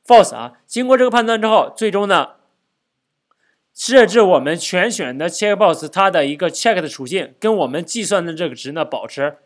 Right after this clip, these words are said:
一致啊。最后更新页面的信息。好，这样的话，当你商品的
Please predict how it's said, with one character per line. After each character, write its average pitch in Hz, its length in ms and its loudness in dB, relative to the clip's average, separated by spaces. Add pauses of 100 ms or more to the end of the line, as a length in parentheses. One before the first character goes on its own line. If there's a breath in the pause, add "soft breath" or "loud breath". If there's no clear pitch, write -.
(180)
一 165 160 -10
致 180 140 -6
啊。 120 240 -4 (160 soft breath)
最 254 200 -2
后 - 380 0
更 226 180 -2
新 214 220 -6
页 208 140 -4
面 185 160 -6
的 151 80 -6
信 151 160 -8
息。 151 280 -12
好， 131 140 -12
这 180 160 -4
样 240 100 2
的 180 60 -6
话， 135 240 -4 (320 soft breath)
当 262 260 4
你 175 360 -2 (200)
商 262 360 0
品 147 280 -6
的 185 340 4